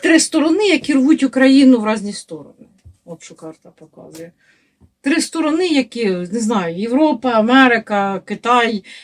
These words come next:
там, пінгвіни якісь. От три сторони в різну сторону рвуть Україну.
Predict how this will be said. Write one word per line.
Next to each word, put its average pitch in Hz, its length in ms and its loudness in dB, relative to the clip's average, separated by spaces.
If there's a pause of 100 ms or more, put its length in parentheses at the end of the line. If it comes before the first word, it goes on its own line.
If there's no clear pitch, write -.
(100)
там, 180 460 -8 (1120)
пінгвіни 247 520 6
якісь. 226 420 -2 (180)
От 214 140 -8
три 320 200 2
сторони 262 500 2
в 220 160 -2
різну 226 220 -2
сторону 233 520 0
рвуть 202 360 -10
Україну. 151 580 -14